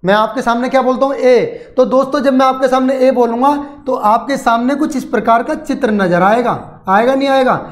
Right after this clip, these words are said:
यानी ए का एक चित्र, एक symbol आपके सामने नजर आएगा।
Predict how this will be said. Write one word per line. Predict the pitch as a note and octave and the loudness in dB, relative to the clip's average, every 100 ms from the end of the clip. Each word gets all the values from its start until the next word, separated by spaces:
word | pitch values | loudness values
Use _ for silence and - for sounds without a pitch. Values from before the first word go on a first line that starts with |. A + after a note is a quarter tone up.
| - - G#3+ | -18 -6 -2
यानी | B3+ D4 | 0 -2
ए | - - B3 | -6 0 0
का | C4 C#4+ | 2 2
एक | C#4+ D4 D4+ - - - | 2 2 -2 -4 -8 -6
चित्र, | C4+ C#4+ D4+ | -2 0 2
एक | B3+ C#4 - | 2 2 0
symbol | - A#3+ A#3+ C4 | -4 0 2 2
आपके | B3+ C4 | 0 -2
सामने | B3+ A#3+ C4+ | -2 -2 -2
नजर | B3 G#3+ | 0 2
आएगा। | G#3 G#3+ F#3+ | 2 2 -2